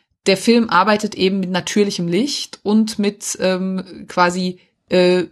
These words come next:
Lichtquellen, die in der Szene, äh, sind und nicht von außen quasi aufbeleuchtet sind. Ähm, was dem Film eine tolle Atmosphäre gibt.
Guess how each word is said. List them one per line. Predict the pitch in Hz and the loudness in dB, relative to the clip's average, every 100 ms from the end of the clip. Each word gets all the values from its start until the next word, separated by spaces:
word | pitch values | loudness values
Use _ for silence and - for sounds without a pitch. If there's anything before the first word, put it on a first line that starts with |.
| - | 0
Lichtquellen, | 208 240 - - 208 214 214 | 2 2 -2 0 4 4 4
die | 196 | 2
in | - 220 226 | 2 4 6
der | 190 | 4
Szene, | 190 - 196 208 165 156 165 170 - | 4 2 4 4 2 0 -2 -6 0
äh, | 160 | 0
sind | 151 165 190 196 | 2 0 0 -4
und | 175 170 | -4 -2
nicht | 190 - - | -2 -2 -10
von | - - - 165 | -18 -10 -4 -2
außen | 170 175 - 160 | 2 2 2 -2
quasi | - 151 151 | -2 -2 -2
aufbeleuchtet | - 160 - _ - _ _ - 151 147 160 - - | -4 -4 -6 _ -20 _ _ -4 0 0 0 -6 -8
sind. | 160 175 220 - - - - - - | -4 -2 -4 -6 -18 -18 -20 -8 2
Ähm, | 180 180 180 | 4 4 0
was | 185 196 - | 0 0 2
dem | 220 208 214 | 2 2 2
Film | 226 240 226 | 4 4 4
eine | 202 190 | 0 0
tolle | - 240 233 | 2 2 2
Atmosphäre | 214 214 - 208 247 247 | 0 -2 0 0 0 -2
gibt. | 277 277 - | -4 -6 -10